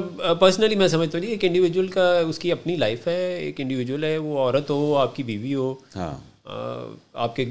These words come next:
Speaker 1: आपकी बहन हो, जो उसका individually राइट है, क्यों
Speaker 2: हम्म।
Speaker 1: ना करे, अपनी मर्ज़ी से काम करे,
Speaker 2: That's a
Speaker 1: क्यों
Speaker 2: very
Speaker 1: ना करे?
Speaker 2: progressive re-, uh, approach, very good।
Speaker 1: मेरी बेटियां भी इसी तरह, हम उनको जो है पूरा सपोर्ट करते हैं, जो डिसीजन वो लेना चाहती हैं, कहाँ दाखिला लेना है, कहाँ पढ़ना है, जो सब्जेक्ट चूज़ करने हैं,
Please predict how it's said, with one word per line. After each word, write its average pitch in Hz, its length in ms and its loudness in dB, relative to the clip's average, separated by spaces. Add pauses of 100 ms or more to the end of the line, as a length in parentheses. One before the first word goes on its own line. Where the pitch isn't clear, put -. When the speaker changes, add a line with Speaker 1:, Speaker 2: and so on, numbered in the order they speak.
(100)
Speaker 1:
आपकी 123 260 0
बहन 113 280 2
हो, 135 240 -4
जो 156 180 -6
उसका 147 200 -6
individually 131 540 -4
राइट 95 280 -6
है, 107 100 -2
क्यों 104 320 -6
Speaker 2:
हम्म। 196 100 -2
Speaker 1:
ना 143 160 0
करे, 107 280 -4
अपनी 101 240 -4
मर्ज़ी 98 260 -8
से 98 120 -8
काम 95 260 -4
करे, 92 460 -12
Speaker 2:
That's 95 220 0
a - 0 -
Speaker 1:
क्यों 101 60 0
Speaker 2:
very 104 200 2
Speaker 1:
ना 98 60 0
करे? 92 100 2
Speaker 2:
progressive 87 300 -6
re-, 82 220 -10
uh, 67 140 -8
approach, 71 320 -12
very 80 140 -8
good। 80 100 -8
Speaker 1:
मेरी 107 140 -6
बेटियां 113 380 -2
भी 151 80 -2
इसी 143 200 -4
तरह, 131 260 -2
हम 120 120 -4
उनको 113 260 -8
जो 123 140 -4
है 113 120 0
पूरा 107 280 -8
सपोर्ट 120 380 -12
करते 110 260 -10
हैं, 104 140 -6
जो 113 200 -4
डिसीजन 117 340 -8
वो 113 100 -8
लेना 104 240 -6
चाहती 104 260 -10
हैं, 104 140 -8
कहाँ 107 260 -6
दाखिला 104 300 -2
लेना 101 240 -6
है, 98 100 -6
कहाँ 104 240 -8
पढ़ना 101 300 -6
है, 95 200 -6
जो 107 260 -6 (100)
सब्जेक्ट 104 420 -8
चूज़ 104 200 -10
करने 104 260 -8
हैं, 95 140 -10